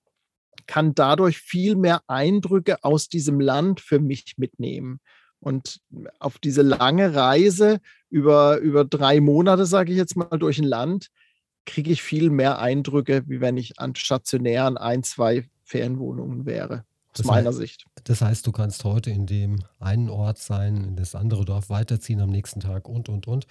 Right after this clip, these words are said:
Speaker 2: Du musst also nicht von einer mittelgroßen Stadt oder von einer Großstadt,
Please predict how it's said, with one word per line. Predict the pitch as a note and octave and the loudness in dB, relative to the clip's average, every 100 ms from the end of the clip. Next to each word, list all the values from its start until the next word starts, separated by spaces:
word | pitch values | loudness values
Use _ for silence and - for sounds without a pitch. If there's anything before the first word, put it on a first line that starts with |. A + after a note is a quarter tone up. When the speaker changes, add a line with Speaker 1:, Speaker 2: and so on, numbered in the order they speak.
| - - - _ | -18 -20 -20 _
Speaker 2:
Du | G#2+ | -4
musst | A#2 A2+ | -2 -2
also | G2 G#2 | -4 -2
nicht | A2 | -4
von | - F#2 F2+ - _ _ _ _ _ _ _ - | -6 -6 -6 -12 _ _ _ _ _ _ _ -4
einer | G2+ | 0
mittelgroßen | G2+ B2+ A#2+ - A2 - | 0 0 -4 -4 -4 -4
Stadt | G2+ - G#2 A2+ | -6 -4 -4 -2
oder | G2 G2+ | -2 -2
von | - | -2
einer | F2+ | -6
Großstadt, | - G2+ - G#2 G2+ - - | -4 -4 -2 -2 -4 -6 -20